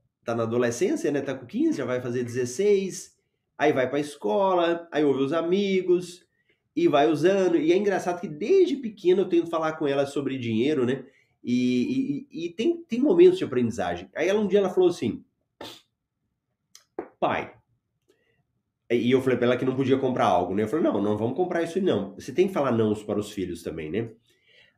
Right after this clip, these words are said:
Aí ela falou assim, "Uai, pai, não tem problema, mãe.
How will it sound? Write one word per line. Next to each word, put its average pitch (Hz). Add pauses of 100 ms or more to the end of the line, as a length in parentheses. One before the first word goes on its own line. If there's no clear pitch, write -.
(200)
Aí 175
ela 196
falou 196
assim, -
"Uai, 214
pai, - (380)
não 311
tem 370
problema, 403
mãe. -